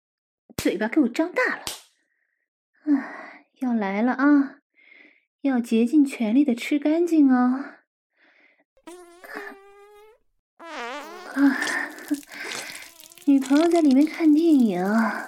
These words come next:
你却在外面的厕所吃她闺蜜的大便，怎么样啊？这种背德的快感会不会很刺激啊？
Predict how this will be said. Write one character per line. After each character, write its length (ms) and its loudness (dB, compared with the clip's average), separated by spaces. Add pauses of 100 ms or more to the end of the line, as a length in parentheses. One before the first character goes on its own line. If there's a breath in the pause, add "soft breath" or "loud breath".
(380)
你 180 2
却 140 -10
在 100 -6
外 180 0
面 140 2
的 60 -6
厕 260 -2
所 500 -10 (520)
吃 180 -4
她 100 0
闺 200 2
蜜 100 0
的 100 -2
大 240 -2
便， 580 0 (1600 soft breath)
怎 120 2
么 100 4
样 280 4
啊？ 460 -2 (800 loud breath)
这 120 -2
种 180 4
背 200 4
德 120 2
的 80 4
快 380 0
感 800 -4 (460)
会 300 0
不 140 -2
会 100 2
很 360 -4
刺 360 2
激 240 -2
啊？ 480 -6